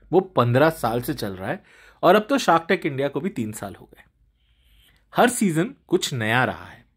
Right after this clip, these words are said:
पहले सीजन में धमाका पैकेज थे अश्नीर, जिन्होंने एक से एक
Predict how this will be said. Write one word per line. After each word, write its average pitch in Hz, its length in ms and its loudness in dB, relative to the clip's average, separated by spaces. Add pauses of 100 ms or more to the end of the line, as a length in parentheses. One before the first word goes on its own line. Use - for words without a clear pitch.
पहले 170 300 4
सीजन 175 340 -2
में 160 260 -6 (400)
धमाका 151 460 4
पैकेज 117 480 -4
थे 170 60 -2
अश्नीर, 127 520 -6 (500)
जिन्होंने 202 380 2 (180)
एक 220 260 0
से 202 280 0
एक 175 340 -2